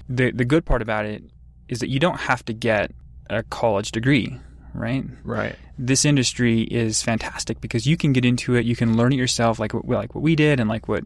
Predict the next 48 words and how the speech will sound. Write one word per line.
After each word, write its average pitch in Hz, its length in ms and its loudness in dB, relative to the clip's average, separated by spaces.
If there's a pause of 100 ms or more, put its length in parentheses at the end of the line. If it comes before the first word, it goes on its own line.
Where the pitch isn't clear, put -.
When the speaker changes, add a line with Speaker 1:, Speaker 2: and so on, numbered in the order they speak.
Speaker 1:
what 117 160 -6
you're 139 140 2
doing, 135 400 2
the 123 100 -8
listener 123 280 -4
here, 127 200 -2 (680)
and 120 540 2 (160)
figure - 260 0
it 123 60 4
out 117 80 2
yourself. 117 440 0 (100)
But 143 220 2 (120)
what 127 140 -10
that 123 120 -2
also 147 260 2
means 113 320 2
is 110 220 -6
that 110 260 0 (380)
you - 80 -6
can't 147 260 -2
hide 139 380 -2
behind 113 300 -4
a 107 40 -6
piece 113 200 -8
of - 80 -14
paper. - 320 -4 (400)
You 135 120 4
actually 131 340 0
have 110 180 -4
to - 80 -6
know 107 160 0
your 98 120 -6
stuff. - 260 -6
You 113 80 -6
have - 160 -6
to - 80 -6
show - 280 -4
it. - 160 -12 (720)
And 123 120 -2
so 120 360 2 (200)
having 139 360 0
a 131 60 0
portfolio 127 560 2
is 110 80 -2
how - 160 -4
you 110 160 -2
do 147 140 0
that. - 240 -6